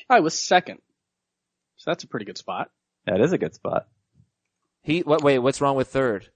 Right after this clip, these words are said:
Speaker 3: 'Cause it's Trout, Altuve, and then
Speaker 2: Yeah.
Speaker 3: wah, wah.
Speaker 2: <laughs> Yeah, there's an obvious one and two there, and then three. I, I ended up going Stanton, but there were, like, four guys I could have picked.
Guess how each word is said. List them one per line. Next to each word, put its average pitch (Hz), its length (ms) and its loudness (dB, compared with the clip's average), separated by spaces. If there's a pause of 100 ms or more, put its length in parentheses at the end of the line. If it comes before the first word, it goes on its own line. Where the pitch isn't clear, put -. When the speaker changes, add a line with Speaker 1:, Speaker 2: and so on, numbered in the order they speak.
(120)
Speaker 3:
'Cause 120 160 -6
it's 110 160 -8
Trout, 120 320 0
Altuve, 120 520 0
and 113 100 -4
then 113 160 -2
Speaker 2:
Yeah. 131 220 8
Speaker 3:
wah, 175 220 4
wah. 135 680 2
Speaker 2:
<laughs> - 60 -14
Yeah, - 180 4
there's 107 220 4
an 113 80 2
obvious 127 360 6
one 120 160 2
and 113 120 -4
two 107 180 0
there, 101 320 6
and 98 140 0
then 95 100 -4
three. 107 380 2
I, 113 80 8
I 127 180 8
ended 156 220 4
up 131 100 4
going 123 240 4
Stanton, 107 460 0
but 95 120 -4
there 104 100 2
were, 101 80 2
like, 95 220 -2
four 98 200 -2
guys 90 260 -2
I 87 80 -8
could 95 140 -10
have - 100 -16
picked. - 300 -12